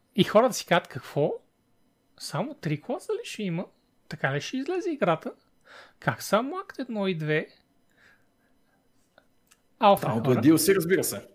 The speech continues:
Speaker 1: Алфа, окей, алфа. Алфа, точка.
Speaker 2: Ох.
Speaker 1: Послед-, последен път казвам алфа. Добре. А, и, и дори в F A Q-та искам да отбележа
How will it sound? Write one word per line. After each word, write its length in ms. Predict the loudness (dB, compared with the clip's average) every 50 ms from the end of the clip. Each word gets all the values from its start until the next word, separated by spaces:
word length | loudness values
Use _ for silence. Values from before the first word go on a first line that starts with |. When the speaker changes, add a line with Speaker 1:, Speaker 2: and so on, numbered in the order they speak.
| -8
Speaker 1:
Алфа, 360 | 0 4 4 4 4 2 -8 -10 -10 _ -12
окей, 320 | -10 -2 2 4 4 4 6
алфа. 320 | 6 6 6 4 0 -12 -12 -12 _ _ _ _ _ _ _ _ _ _ _ _ _ _ _ _ _ _ _ -12 -2
Алфа, 280 | 4 4 4 4 2 -6 -20 _ -6
точка. 300 | -4 -4 -4 -6 -12 -16 -20 _ _ _ _ _ _ _ -14
Speaker 2:
Ох. 280 | -14 -12 -12 -12 -18 -16
Speaker 1:
Послед-, 360 | -8 2 4 4 4 4 0
последен 360 | -6 -10 -14 -4 -2 -2 -2 -2
път 120 | -6 -6
казвам 220 | -4 -4 -4 -4 -4
алфа. 320 | -2 0 0 0 0 -4 -14 -20 _ _ _ _ _ _ _ _ _ _ _ _ _ _ _ -12 -10
Добре. 160 | -8 -8 -8 -12 -14 _ _ _ -20 -20 -20 -20 -20 -20 -20 -20 -20 -12 -6
А, 180 | -6 -6 -6 -4 -2
и, 180 | -2 -2 -2 -2
и 160 | -2 -2 0
дори 240 | 0 2 2 4 4
в 100 | 2 2
F 140 | 2 0 0
A 180 | 2 2 -2 -2
Q-та 300 | 0 -2 -2 -2 -2 -6
искам 280 | -6 -6 -8 -8 -4
да 60 | -4 -4
отбележа 540 | -4 -4 -4 -2 -2 -2 0 -2 -4 -4